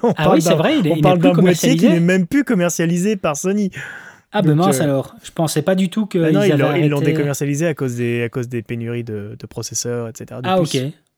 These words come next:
Speaker 2: Ok, d'accord.
Speaker 1: Il a eu
Speaker 2: Mais tout
Speaker 1: un an et demi de durée de vie, ce boîtier. C'est dommage, hein.
Speaker 2: Ah, ouais.
Speaker 1: <laughs>
Speaker 2: C'est,
Speaker 1: Dommage
Speaker 2: c'est
Speaker 1: parce
Speaker 2: un,
Speaker 1: qu'il est
Speaker 2: c'est
Speaker 1: pas
Speaker 2: un peu
Speaker 1: mauvais, en
Speaker 2: soft,
Speaker 1: plus,
Speaker 2: là.
Speaker 1: hein.
Speaker 2: C'est, c'est un peu soft. Mais tout ça pour vous dire que, euh, sérieusement, les amis, honnêtement,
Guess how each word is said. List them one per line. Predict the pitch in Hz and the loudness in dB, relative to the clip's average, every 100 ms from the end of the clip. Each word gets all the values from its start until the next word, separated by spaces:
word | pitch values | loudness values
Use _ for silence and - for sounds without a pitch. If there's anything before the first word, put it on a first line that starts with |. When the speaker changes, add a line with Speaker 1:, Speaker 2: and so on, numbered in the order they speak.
| _ _ _ | _ _ _
Speaker 2:
Ok, | 151 - 147 | -6 -2 -4
d'accord. | 175 143 139 165 160 | -2 -4 -4 -4 -4
Speaker 1:
Il | 143 147 | 0 2
a | 170 | 2
eu | 220 | 2
Speaker 2:
Mais | 165 | 2
tout | 233 | 2
Speaker 1:
un | 226 214 | 2 2
an | 214 - | 0 0
et | 214 | 0
demi | 185 196 | 2 2
de | 196 | 2
durée | 165 175 160 | 2 2 2
de | |
vie, | 139 139 | 0 -2
ce | |
boîtier. | 135 123 113 - _ _ - | -2 -4 -8 -14 _ _ -6
C'est | |
dommage, | 160 240 302 240 | -2 0 0 -4
hein. | - | -6
Speaker 2:
Ah, | - - | -8 -8
ouais. | 269 196 240 - | -10 -8 -8 -8
Speaker 1:
<laughs> | - | -10
Speaker 2:
C'est, | - | -6
Speaker 1:
Dommage | 180 302 | -2 0
Speaker 2:
c'est | 403 | 0
Speaker 1:
parce | |
Speaker 2:
un, | 151 | 0
Speaker 1:
qu'il | |
est | 190 | 0
Speaker 2:
c'est | 220 | 2
Speaker 1:
pas | |
Speaker 2:
un | 233 | 2
peu | |
Speaker 1:
mauvais, | 240 | 2
en | - | 2
Speaker 2:
soft, | - 160 | 0 0
Speaker 1:
plus, | 170 - | -2 -4
Speaker 2:
là. | 196 - - - - - | -10 -12 -20 -18 -18 -6
Speaker 1:
hein. | 156 - | -6 -6
Speaker 2:
C'est, | - 131 | -12 -10
c'est | - | -6
un | 139 | -4
peu | 135 143 | -4 -4
soft. | - 135 - - | -4 -8 -10 -6
Mais | 165 185 | -2 0
tout | 190 240 | 0 0
ça | 285 | 0
pour | - 170 | 0 0
vous | 165 | 0
dire | 208 226 | -2 -4
que, | - 190 | -2 -2
euh, | 196 139 131 | -2 -6 -10
sérieusement, | - 175 160 151 202 | -4 -2 0 0 0
les | 165 | 0
amis, | 147 180 | 0 0
honnêtement, | 156 139 170 180 | 0 -2 -2 -4